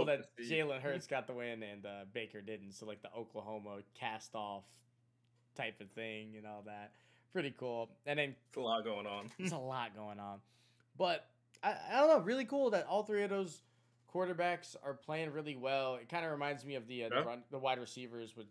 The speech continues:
Speaker 2: Jefferson and Ja'Marr Chase, who are both incredible also. It's cool to see, like, these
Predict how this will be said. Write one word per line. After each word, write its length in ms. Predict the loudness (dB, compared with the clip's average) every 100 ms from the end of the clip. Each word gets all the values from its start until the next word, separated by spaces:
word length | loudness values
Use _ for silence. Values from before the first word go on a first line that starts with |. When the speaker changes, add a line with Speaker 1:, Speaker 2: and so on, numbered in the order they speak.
| -8
Speaker 2:
Jefferson 420 | -6 -6 -8 -12
and 120 | -10
Ja'Marr 280 | -10 -10 -10
Chase, 340 | -8 -8 -8 -12
who 80 | -14
are 60 |
both 280 | -10 -12 -12
incredible 420 | -14 -12 -10 -8
also. 420 | -6 -6 -6 -8
It's 200 | -8 -12
cool 200 | -2 0
to 60 | 0
see, 140 | -2
like, 180 | -2 -2
these 260 | -6 -12